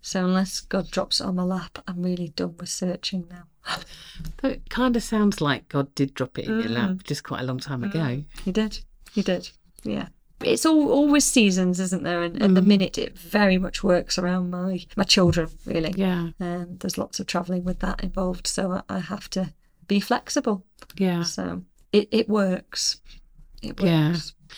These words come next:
Speaker 2: So letting go of some of those kinds of ought to, should be pressures
Speaker 1: Mm-hmm.
Speaker 2: that has enabled you to kind of say no to stuff and to get a balance, has
Speaker 1: Mm-hmm.
Speaker 2: enabled you to get that sort of, that sense that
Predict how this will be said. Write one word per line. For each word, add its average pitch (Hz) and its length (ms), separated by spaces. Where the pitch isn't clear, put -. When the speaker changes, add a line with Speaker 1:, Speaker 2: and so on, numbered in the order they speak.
Speaker 2:
So - 160
letting 220 400
go 202 180
of 190 140
some 180 240
of 175 100
those 165 240
kinds 160 340
of 151 220
ought 160 240
to, 143 500
should - 460
be 139 180
pressures 127 760
Speaker 1:
Mm-hmm. - 420
Speaker 2:
that - 180
has 151 180
enabled 143 500
you 143 140
to 139 180
kind 139 260
of 135 80
say 139 200
no 165 240
to - 180
stuff - 480
and - 160
to - 80
get 135 220
a 139 40
balance, 127 720
has 139 120
Speaker 1:
Mm-hmm. 127 120
Speaker 2:
enabled 135 320
you 127 80
to - 180
get - 260
that 117 160
sort - 220
of, - 320
that - 180
sense - 380
that - 220